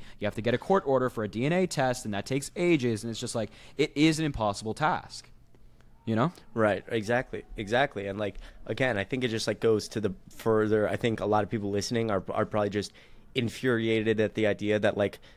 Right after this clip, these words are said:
Speaker 2: we even have to have this nuanced conversation of, like, how am I supposed to prove that, you know, what are the procedures to prove that somebody sexually assaulted me? What are the procedures to prove that my pregnancy is non-viable?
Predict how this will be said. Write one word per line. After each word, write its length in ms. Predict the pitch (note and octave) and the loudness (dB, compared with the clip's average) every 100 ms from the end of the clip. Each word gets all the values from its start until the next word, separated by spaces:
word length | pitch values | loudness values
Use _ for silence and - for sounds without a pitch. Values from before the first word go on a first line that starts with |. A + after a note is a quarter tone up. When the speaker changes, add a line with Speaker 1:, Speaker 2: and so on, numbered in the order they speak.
| - - - - C#3+ A#2+ B2 - | -20 -20 -20 -8 -6 -6 -10 -12
Speaker 2:
we 180 | C#3 C3 | -6 -4
even 260 | C#3 A#2 A2 | -2 -4 -4
have 260 | A#2 A2+ | -4 -4
to 80 | A2 | -4
have 280 | G#2+ G#2 G2+ | -2 -2 -2
this 160 | G2+ A#2 | -4 -4
nuanced 420 | A2 G#2+ G#2 - | 0 0 0 -2
conversation 800 | G#2 F#2+ F#2 - F#2+ F#2 F#2+ E2+ - - - | -2 -2 -2 -2 -2 -4 -6 -8 -14 -20 -4
of, 180 | G#2 F#2+ | -2 2
like, 300 | G2 F#2+ - - - - - | 2 0 -4 -20 -20 -20 -20
how 320 | - A2 G#2+ A#2+ | -12 -2 2 4
am 120 | B2+ | 4
I 140 | C3 | 2
supposed 520 | B2 C#3+ B2 C#3 C3 | 0 -2 0 0 0
to 60 | C#3+ | -4
prove 380 | A#2+ C3+ C#3+ C3 | -4 0 0 2
that, 260 | C3+ C3 - - _ - | 2 2 -4 -20 _ -10
you 120 | B2+ | -4
know, 100 | A#2+ | -2
what 280 | A2+ G#2+ B2+ | 0 2 4
are 80 | C#3+ | 4
the 100 | C3+ | 2
procedures 560 | - C3 C3+ C3 C3 A#2 | -2 -4 -2 -4 -4 -4
to 100 | A2+ | -4
prove 280 | - C#3 | 0 0
that 140 | B2+ B2 | 0 0
somebody 420 | B2+ B2+ C3+ C3+ | 0 2 2 0
sexually 420 | - B2+ B2+ C#3 | 0 -2 0 -2
assaulted 480 | B2+ B2 D#3 C#3+ F#2+ | 0 2 2 2 -2
me? 120 | F2 | -4
What 220 | F2 F#2 | -4 -2
are 80 | A2+ | 2
the 120 | B2 | 2
procedures 500 | B2 C3 - B2+ C3 | 0 -2 0 0 0
to 100 | A#2+ | -2
prove 320 | B2 C3+ C3+ A#2+ | -2 0 0 2
that 100 | B2+ | 0
my 120 | B2 | 0
pregnancy 540 | A#2 B2+ C#3 C3 C3+ | 0 -2 -2 -4 -4
is 120 | A#2+ | -4
non-viable? 600 | G#2+ A#2 B2 G#2+ A#2 D3+ | -2 0 0 2 2 2